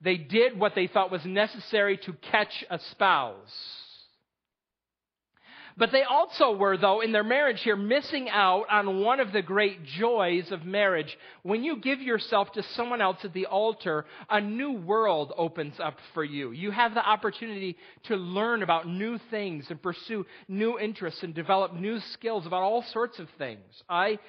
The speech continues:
um, with Kathy, I have learned a lot more about quilting and sewing than I ever would have known myself.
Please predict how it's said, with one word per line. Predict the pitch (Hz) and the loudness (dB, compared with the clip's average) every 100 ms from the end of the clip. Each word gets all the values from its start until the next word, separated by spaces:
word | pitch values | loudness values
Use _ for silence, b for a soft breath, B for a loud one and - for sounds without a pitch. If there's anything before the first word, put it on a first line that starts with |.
| B B | B B
um, | - 165 160 160 | 0 0 0 -8
with | 202 180 180 | -6 -6 0
Kathy, | 202 214 214 | 2 2 0
I | 190 | -2
have | 190 185 | 0 -2
learned | 165 190 196 196 | -2 -2 -2 -2
a | 175 | 0
lot | 165 170 220 214 202 | 0 2 0 0 -2
more | 175 175 | 0 0
about | 165 156 156 156 | 0 2 0 -2
quilting | - 220 226 226 147 156 156 B 208 | -4 0 0 -2 -6 -6 -10 B -6
and | 165 165 - - | -6 -4 -8 -2
sewing | 254 220 165 156 | 0 0 -2 0
than | 170 | 0
I | 170 | 2
ever | 185 180 170 | 2 0 0
would | 160 | -2
have | 156 | -2
known | 156 147 139 | -4 -4 -4
myself. | 131 127 123 90 | -6 -6 -10 -10